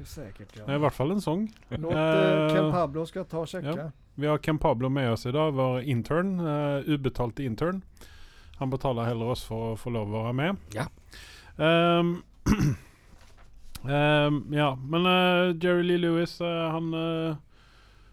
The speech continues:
Speaker 2: han, eh, han var jo en kontroversiell fyr,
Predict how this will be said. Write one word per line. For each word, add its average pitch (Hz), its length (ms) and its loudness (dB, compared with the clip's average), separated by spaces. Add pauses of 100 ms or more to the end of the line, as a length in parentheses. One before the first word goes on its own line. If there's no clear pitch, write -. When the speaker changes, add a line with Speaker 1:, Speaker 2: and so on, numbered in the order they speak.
(240)
Speaker 2:
han, 160 220 -6
eh, 151 880 -2 (1200)
han 156 180 -8
var 147 140 -4
jo 127 60 -2
en 123 40 -4
kontroversiell 131 920 -6
fyr, 175 380 -4